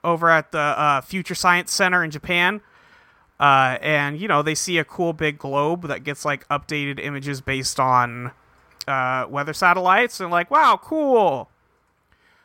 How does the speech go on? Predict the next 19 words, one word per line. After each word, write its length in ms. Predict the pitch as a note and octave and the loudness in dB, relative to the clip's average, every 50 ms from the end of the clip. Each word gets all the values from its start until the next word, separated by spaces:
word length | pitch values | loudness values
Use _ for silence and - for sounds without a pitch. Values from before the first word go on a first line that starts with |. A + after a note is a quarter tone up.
| _ _ _ _ - | _ _ _ _ 0
Um, 400 | C#3+ D3 C#3 B2+ B2 A#2+ A#2+ - _ _ _ _ _ _ _ _ - | 2 2 2 2 -2 -6 -12 -18 _ _ _ _ _ _ _ _ -4
and 300 | D#3+ E3 D#3 C#3+ C3+ C#3 | -2 0 0 0 -4 -4
there's 200 | - D#3+ D#3 D3 | -2 0 0 0
a 40 | C#3 | -2
special 380 | - - A#3 A3 - - D3 C3 | 0 4 4 4 4 2 -8 -8
instructor 460 | - - - - G#3+ G#3 - - B2 | -8 -4 4 4 4 4 4 -6 -10
for 160 | - - A#2+ | -8 -10 -10
this 220 | F#2+ G2 - - | -10 -8 -8 -6
lesson. 480 | C3 A#2 A2+ - - - G2+ E2+ A#2 - _ _ _ _ - - - _ - - | -6 -6 -6 -6 -8 -10 -10 -14 -16 -20 _ _ _ _ -20 -20 -20 _ -8 -4
Uh, 200 | B2+ B2 A#2 - - | -4 -4 -4 -4 -6
and 120 | C3 C#3 C#3+ | -8 -8 -8
we 100 | C#3+ C3 | -8 -2
find 260 | - F#3 F3 E3+ D#3 | 2 4 4 4 4
out 100 | C3+ B2+ | 0 0
very 160 | E3 D3+ C#3 | 0 -2 -2
quickly 640 | C3+ - - A#3+ B3+ - - D3 C3+ C3 B2 B2 A#2 - | -2 2 2 2 2 2 -4 -6 -6 -4 -6 -8 -8 -8
it 200 | C3 C#3+ - - | -6 -8 -6 -6
is, 540 | - C#3 C3+ C3 B2+ B2 B2 B2 C3 B2+ - - - | -6 -6 -6 -6 -6 -8 -10 -10 -12 -12 -14 -8 -2
um, 600 | C3+ C3+ B2 A#2+ A#2 A2+ A2+ A2+ A2+ A2+ A#2 B2 | 0 0 2 2 0 0 -2 -6 -8 -14 -20 -20